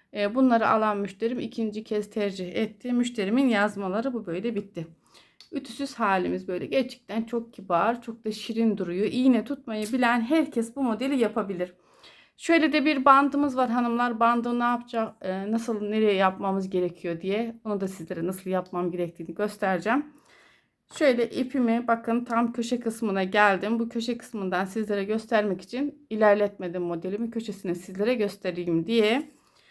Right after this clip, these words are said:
Son bir kenarım kaldı. Ee, buna da hanımlar kaç gram inci gider inanın bilmiyorum. Şimdi onu soracak olursanız kaç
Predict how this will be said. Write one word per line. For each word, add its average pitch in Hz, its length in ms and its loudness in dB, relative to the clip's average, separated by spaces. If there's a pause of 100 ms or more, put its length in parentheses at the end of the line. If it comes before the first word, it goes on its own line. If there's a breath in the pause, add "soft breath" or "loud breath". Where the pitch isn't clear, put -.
(160 soft breath)
Son 254 340 4
bir 208 200 0
kenarım 262 420 2
kaldı. 262 760 4 (720)
Ee, 220 280 0
buna 339 260 6
da 302 120 2
hanımlar 294 440 4
kaç 311 380 -2
gram 262 300 4
inci 262 320 4
gider 254 320 4
inanın 254 400 2
bilmiyorum. 208 420 -2
Şimdi 233 260 -2
onu 226 180 0
soracak 233 460 -2
olursanız 208 640 -4
kaç 233 280 -4